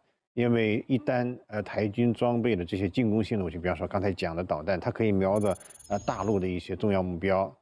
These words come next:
他认为可以以此为要挟来，呃，动摇我们维护国家主权和领土完整的信心和意志。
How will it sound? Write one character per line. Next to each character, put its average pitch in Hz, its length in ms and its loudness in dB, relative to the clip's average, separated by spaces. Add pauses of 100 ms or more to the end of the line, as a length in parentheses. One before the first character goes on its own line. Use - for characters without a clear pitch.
他 - 120 -2
认 110 200 2
为 95 220 2
可 - 260 -2
以 98 180 2
以 117 100 2
此 104 200 -6
为 92 160 0
要 110 180 2
挟 90 380 -2
来， 87 360 0 (440)
呃， 92 300 -2
动 110 220 2
摇 92 400 2
我 90 160 -2
们 95 300 -2
维 98 100 0
护 104 60 0
国 101 160 -4
家 104 140 2
主 95 120 -8
权 92 200 -6
和 95 120 -10
领 87 120 -8
土 92 160 -8
完 85 180 -6
整 85 260 -6
的 87 120 -4
信 104 200 -6
心 95 220 -4
和 95 100 -10
意 104 200 0
志。 90 240 -6